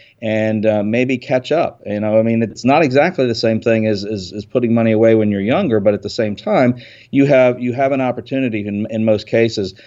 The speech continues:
when you're, when you're in your, in your fifties and it, and even in your early sixties a lot of times to really sock some money away, and, and it can make all the difference in the world if you, if you just take a step back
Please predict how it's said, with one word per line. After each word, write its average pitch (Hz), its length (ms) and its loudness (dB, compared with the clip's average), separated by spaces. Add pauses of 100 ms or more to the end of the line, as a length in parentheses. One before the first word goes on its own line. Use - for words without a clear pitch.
(140)
when 107 160 -2
you're, 104 220 0
when 104 180 -4
you're 104 140 2
in 110 140 2
your, 101 280 2
in 107 120 -2
your 107 100 2
fifties 107 480 0
and 107 100 2
it, 110 240 -2
and 117 140 0
even 185 180 0
in 190 120 0
your 170 120 0
early 156 240 4
sixties 143 400 -2
a 98 60 -2
lot 98 140 4
of 92 80 0
times 98 260 -4
to 107 120 -2
really 127 220 2
sock 117 300 0
some 110 160 -2
money 120 220 2
away, 95 400 2
and, 95 300 -4 (160)
and 107 120 -2
it 110 60 -4
can 117 100 0
make 104 160 0
all 123 220 4
the 127 40 2
difference 113 360 -2
in 101 80 -2
the 98 80 -4
world 117 320 4
if 95 100 -6
you, 110 100 -2
if 101 140 -10
you 98 100 -6
just 95 380 -8
take 120 200 -2
a 104 40 -4
step 107 300 -2
back 107 360 0